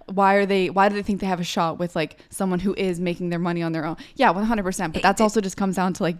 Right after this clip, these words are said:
Speaker 1: I feel bad for <laughs> those people. Like, you know what I mean?
Speaker 2: Yeah,
Speaker 1: They're just shooting their
Speaker 2: honestly,
Speaker 1: shot.
Speaker 2: at the end of the day, that just comes down to dick, though.
Speaker 1: <laughs> Like, they're just
Speaker 2: And how
Speaker 1: shooting,
Speaker 2: you use it.
Speaker 1: they're just
Speaker 2: <laughs>
Speaker 1: shooting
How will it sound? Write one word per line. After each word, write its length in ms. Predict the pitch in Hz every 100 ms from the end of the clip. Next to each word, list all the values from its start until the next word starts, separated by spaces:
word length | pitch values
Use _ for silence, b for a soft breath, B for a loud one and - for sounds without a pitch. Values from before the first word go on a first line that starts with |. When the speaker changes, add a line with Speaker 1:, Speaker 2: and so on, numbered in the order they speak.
| - b b b b b b b _ - -
Speaker 1:
I 100 | 220
feel 180 | - 170
bad 300 | - 87 190
for 100 | 294
<laughs> 0 |
those 280 | - 262 -
people. 380 | - - - 247 -
Like, 200 | 247 -
you 60 |
know 80 | 349
what 100 | 370
I 80 | 247
mean? 460 | 196 208 247 254 320
Speaker 2:
Yeah, 240 | 247 214
Speaker 1:
They're 180 | 208 539
just 220 | 494 427 -
shooting 260 | 277 269
their 100 | 262
Speaker 2:
honestly, 180 | 247 233
Speaker 1:
shot. 160 | 220 175
Speaker 2:
at 100 | 170
the 60 |
end 100 | 208 214
of 80 |
the 60 | 196
day, 80 | 202
that 120 | 190
just 160 | 202 -
comes 160 | 190
down 160 | 170 156
to 80 | 139
dick, 340 | - - - -
though. 80 |
Speaker 1:
<laughs> 400 | 339 285 320 311 -
Like, 220 | 339 359 - 240
they're 140 | 403 440
just 180 | 427
Speaker 2:
And 80 | 302
how 120 | 269 214
Speaker 1:
shooting, 100 | 214
Speaker 2:
you 60 |
use 320 | 196 214 196
it. 180 | - 196
Speaker 1:
they're 160 | 247 269
just 240 | 339 320
Speaker 2:
<laughs> 20 |
Speaker 1:
shooting 260 | 330 302